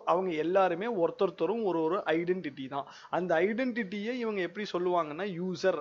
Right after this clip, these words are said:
அப்படின்னு சொல்லி சொல்லுவாங்க. ஆக்சஸ் மேனேஜ்மெண்ட் அப்படின்னா என்னன்னா, அந்த யூசர் எதை எதெல்லாம் ஆக்சஸ் பண்ண போறாங்க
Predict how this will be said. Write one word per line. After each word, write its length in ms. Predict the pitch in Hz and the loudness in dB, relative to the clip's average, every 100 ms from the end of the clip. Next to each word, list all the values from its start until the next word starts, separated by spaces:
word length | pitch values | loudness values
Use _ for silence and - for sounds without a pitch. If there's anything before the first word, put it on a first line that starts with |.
| 139 | -2
அப்படின்னு 260 | 139 156 170 | -4 -6 -6
சொல்லி 200 | 156 190 | -6 -6
சொல்லுவாங்க. 560 | 151 147 135 131 - - - 175 226 | -6 -4 -6 -8 -16 -18 0 4 6
ஆக்சஸ் 460 | - - 285 269 226 | 4 -2 0 -2 0
மேனேஜ்மெண்ட் 520 | 202 202 170 190 175 | 0 0 -2 -2 -2
அப்படின்னா 320 | 156 151 170 165 | -4 -6 -4 -4
என்னன்னா, 380 | 147 151 139 165 240 - - - | -4 -6 -4 -4 -4 -8 -16 0
அந்த 360 | 151 208 226 220 | 2 4 2 2
யூசர் 680 | 196 240 277 226 240 277 185 | 4 4 4 4 2 2 4
எதை 360 | 175 190 226 | 6 6 6
எதெல்லாம் 480 | 214 196 185 196 240 170 175 | 4 4 4 4 2 2 2
ஆக்சஸ் 320 | 175 220 202 | 2 -2 0
பண்ண 180 | 180 175 | -2 -2
போறாங்க 400 | 151 151 143 | 0 0 0